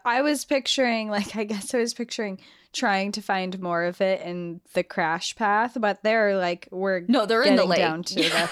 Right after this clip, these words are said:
Speaker 1: the, <laughs> they're trying to get into the dam. <laughs> That is, like, extreme, but I, I mean, I get it. Treasure, treasure hunt.
Speaker 2: That's right. The ice was
Speaker 1: Mm-hmm.
Speaker 2: feet thick,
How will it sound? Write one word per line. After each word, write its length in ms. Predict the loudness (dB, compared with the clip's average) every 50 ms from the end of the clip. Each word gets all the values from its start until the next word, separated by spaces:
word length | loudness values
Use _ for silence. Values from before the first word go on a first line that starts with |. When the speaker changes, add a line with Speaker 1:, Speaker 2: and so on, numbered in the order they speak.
| -4 -6
Speaker 1:
the, 60 | -2 -2
<laughs> 120 | 0 0
they're 160 | 2 2 2 2
trying 220 | 4 2 2 2
to 60 | 2 2
get 180 | 2 2 2 4
into 400 | 2 2 2 2 2 0 0 0
the 120 | 0 -4 -8 _ -2
dam. 320 | 0 0 2 2 2 2
<laughs> 180 | 2 2 2 4
That 220 | 4 2 4 4
is, 240 | 2 2 2 0 2
like, 500 | 2 2 2 2 0 -2 -2 -6 -14 -8 _
extreme, 560 | -2 -2 0 -2 -2 -2 0 0 0 0 2 2
but 200 | 2 2 2 2
I, 240 | 0 0 2 2 2
I 40 |
mean, 200 | 2 2 2 2
I 80 | 0 0
get 160 | 0 0 0
it. 180 | 0 -2 -4 -6 _ _ _
Treasure, 280 | -4 -2 -2 -2 -2 -4 -10 -10
treasure 380 | -4 0 0 0 2 0 0 0
hunt. 240 | 0 -2 -4 -4 -4
Speaker 2:
That's 260 | -4 -4 -4 -2 -2
right. 360 | 0 0 0 -2 -4 -6 -10 _
The 180 | -2 -2 0 0
ice 320 | 0 0 0 0 0 0 0
was 160 | 0 0 0
Speaker 1:
Mm-hmm. 140 | -2 -6 -10
Speaker 2:
feet 300 | -8 -6 -6 -6 -6 -10 _ _
thick, 400 | -2 -2 -2 -2 -4 _ -20 -20